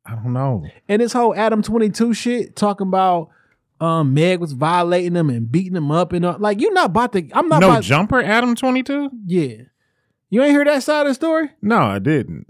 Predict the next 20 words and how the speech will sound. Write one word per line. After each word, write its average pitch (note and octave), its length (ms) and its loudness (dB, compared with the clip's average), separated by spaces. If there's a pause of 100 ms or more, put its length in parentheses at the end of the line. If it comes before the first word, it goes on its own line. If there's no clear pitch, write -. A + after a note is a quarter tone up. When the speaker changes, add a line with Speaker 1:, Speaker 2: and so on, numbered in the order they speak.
(200)
Speaker 2:
Well, G3 160 2
they G3+ 120 0
was G#3 240 2
at G#3 160 0
a, E3+ 180 -4 (180)
they F3 180 0
was G3 180 0
there, G3 460 0
and C3 300 -4 (580)
I B3 100 0
don't B3 220 2
believe D#3+ 300 0
this A#2+ 120 -10
shit. A2+ 280 -14 (220)
Or F3+ 140 2
Speaker 1:
That A#2+ 120 4
Meg C3+ 400 4
was E3+ 160 0
beating F#3+ 360 2
him? A3 280 -4